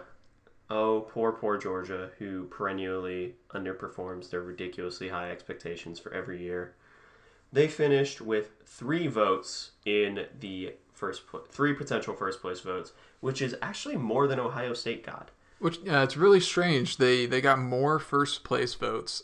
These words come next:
Speaker 2: than the team one spot ahead of them, yet they're still behind them in the preseason poll.
Speaker 1: Which tells you someone really doesn't like Georgia.
Speaker 2: And then there's also a couple people that really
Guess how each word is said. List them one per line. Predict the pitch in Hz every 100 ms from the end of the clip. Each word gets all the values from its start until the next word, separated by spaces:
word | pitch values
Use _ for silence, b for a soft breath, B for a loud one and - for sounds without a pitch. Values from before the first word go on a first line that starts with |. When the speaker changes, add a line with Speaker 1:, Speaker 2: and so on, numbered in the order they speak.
| -
Speaker 2:
than | 127 120 120
the | 113
team | - 123 117
one | 113 120 117
spot | 123 117
ahead | 117 113
of | 101
them, | - - -
yet | 120 113 - _
they're | 135 110 120
still | - - 123
behind | - 180 175
them | 69
in | 69
the |
preseason | - 123 110 143 107
poll. | - - _ -
Speaker 1:
Which | -
tells | 180 175
you |
someone | 123 147 143 120
really | 104 107 110
doesn't | 104 - -
like | 101 -
Georgia. | 98 85 71 B B -
Speaker 2:
And | 143
then | 175
there's | 170
also | - 170 - 180
a |
couple | 180 180
people | - 180 147
that | 65
really | 85 110 120 107